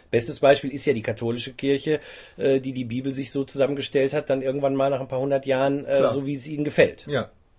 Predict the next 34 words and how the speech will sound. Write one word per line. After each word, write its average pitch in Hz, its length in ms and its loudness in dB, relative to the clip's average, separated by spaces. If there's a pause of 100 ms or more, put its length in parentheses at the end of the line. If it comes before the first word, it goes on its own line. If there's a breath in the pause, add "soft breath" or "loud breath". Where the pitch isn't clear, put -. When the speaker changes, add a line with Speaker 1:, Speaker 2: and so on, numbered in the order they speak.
Speaker 1:
Aber 131 260 8
du 123 80 -4
kannst 139 200 4
in 123 120 -2
jede 120 180 4
Religion 117 420 2
gucken, 139 380 4 (300 loud breath)
äh, 123 260 6
zu 117 140 -4
jeder 107 260 4
Zeit 135 540 4
o-, 123 100 4
oder, 117 300 6
oder 104 160 4
zu 220 100 0
unterschiedlichen 147 560 4
Zeiten 107 380 0
gab 113 220 2
es 110 100 -8
dann 117 140 4
Speaker 2:
Genau. 113 100 -2
Speaker 1:
die 104 60 -2
Strömungen, 131 520 4
wo 123 100 0
es 117 120 -4
dann 120 340 2
irgendwie 123 380 -2
nur 120 320 4
eine 120 340 0
Art, 113 380 -2
äh, 120 280 0
patriarchische 120 840 -2
Machterhaltungsstruktur 107 1300 -2
war, 104 300 2